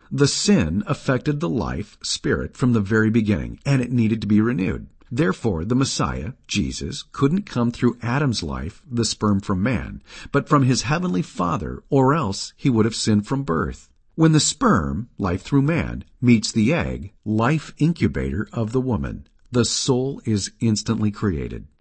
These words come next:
"What about Jeremiah?" I hear some say. "Wasn't Jeremiah around, like, in heaven before God created him?"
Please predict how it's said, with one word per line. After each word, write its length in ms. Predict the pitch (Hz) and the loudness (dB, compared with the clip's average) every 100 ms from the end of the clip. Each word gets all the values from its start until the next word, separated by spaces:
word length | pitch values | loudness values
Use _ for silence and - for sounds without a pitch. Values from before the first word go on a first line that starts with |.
| _ _ - | _ _ -12
"What 340 | 165 143 196 | -4 4 6
about 300 | 175 170 131 | 8 6 6
Jeremiah?" 600 | 123 120 110 98 71 64 | 6 8 6 4 0 -6
I 120 | 65 | -8
hear 200 | 64 71 | -8 -8
some 280 | - 80 65 | -8 -8 -8
say. 340 | - 73 65 - | -8 -8 -8 -8
"Wasn't 360 | - 170 196 139 | 0 4 4 4
Jeremiah 580 | 120 123 120 80 104 117 | 2 2 2 0 -2 -2
around, 320 | 117 69 - | -4 -6 -4
like, 260 | 110 107 120 | -2 -2 -2
in 120 | 98 | -2
heaven 360 | 87 98 127 | -2 -4 -2
before 300 | 131 127 131 | -4 -2 -2
God 320 | 120 110 117 117 | -2 -2 -2 -2
created 400 | 131 120 110 98 | 0 2 2 0
him?" 300 | 107 - | -2 -4